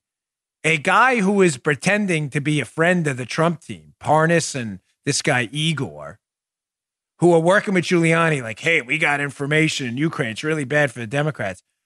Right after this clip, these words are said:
are recording the president illicitly.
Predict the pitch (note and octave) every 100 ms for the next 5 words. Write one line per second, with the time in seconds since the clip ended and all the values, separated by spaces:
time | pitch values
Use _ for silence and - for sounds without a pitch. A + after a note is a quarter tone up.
0 | _ - E3 E3 D#3 - F3 G#3+ B3+ B3
1 | D#3+ D#3 F3+ G3+ C#4+ D#4 - _ _ _
2 | _ _ _ _ _ _ _ _ _ _
3 | _ _ _ _ _ _ C#3+ C#3+ F#3 -
4 | D4 D4 D#4 D4+